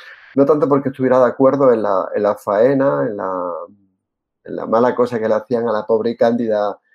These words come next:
coprotagonista, sino cómo se montaba toda la estrategia alrededor y cómo todo se, se montaba para, para conseguir unos objetivos. En este caso, en un mal sentido, pero que se le puede dar la vuelta absolutamente a todo,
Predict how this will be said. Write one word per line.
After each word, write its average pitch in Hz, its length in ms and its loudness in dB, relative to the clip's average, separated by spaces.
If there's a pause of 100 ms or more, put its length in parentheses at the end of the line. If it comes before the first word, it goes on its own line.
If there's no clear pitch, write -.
(220)
coprotagonista, 117 1000 2 (160)
sino 104 300 -10
cómo 120 160 -2
se 135 140 -6
montaba 123 400 0
toda 117 180 2
la 123 60 -2
estrategia 117 500 -6
alrededor 104 540 -2
y 110 80 -10
cómo 107 260 -10
todo 113 240 -2
se, 104 300 -6 (200)
se - 220 -14
montaba 95 460 -4
para, 95 260 -2 (100)
para 113 160 -2
conseguir 104 400 -2
unos 110 280 -2
objetivos. 101 580 -6
En 98 80 -4
este 104 160 -8
caso, 110 240 -4
en 113 80 0
un 107 300 -2
mal 131 180 4
sentido, 139 480 2
pero 110 220 -2
que 104 120 -8
se - 160 -4
le 101 100 0
puede 113 200 4
dar 117 160 4
la 110 80 2
vuelta 107 300 0
absolutamente 104 640 -6
a 95 60 -6
todo, 117 340 -4